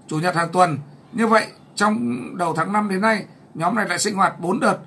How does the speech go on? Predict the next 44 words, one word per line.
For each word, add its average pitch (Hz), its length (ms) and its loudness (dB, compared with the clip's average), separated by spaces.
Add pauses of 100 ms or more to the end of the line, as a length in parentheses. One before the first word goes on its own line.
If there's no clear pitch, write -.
(160)
vào 139 140 -4
các 220 120 -8
ngày 180 280 0 (280)
mùng 139 120 -2
hai 196 160 4
tháng 196 120 -2
năm, 208 200 0
mùng 156 140 -4
chín 165 180 -8
tháng 185 100 -6
năm, 196 220 0
mười 156 80 -4
sáu 143 160 -2
tháng 165 120 -4
năm 185 200 0 (280)
và 117 140 -4
hai 147 120 -2
mươi 170 40 -8
ba 160 100 -4
tháng 151 100 -2
năm. 165 160 -2 (1500)
Tổng 156 180 -2
cộng 208 200 0
bốn 208 180 0
đợt 247 100 2
sinh 233 200 -2
hoạt, 190 200 4 (200)
có 170 160 0
hai 247 180 6
mươi 233 100 2
người 208 120 0
tham 220 160 0
gia, 220 280 4 (500)
đúng 226 240 2
quy 262 160 2
định 233 160 0
giãn - 180 -2
cách 262 180 0
của 175 80 -8
Thành 160 140 -4
phố 170 80 -4
Hồ 185 60 -2
Chí 233 100 -2
Minh. 220 260 2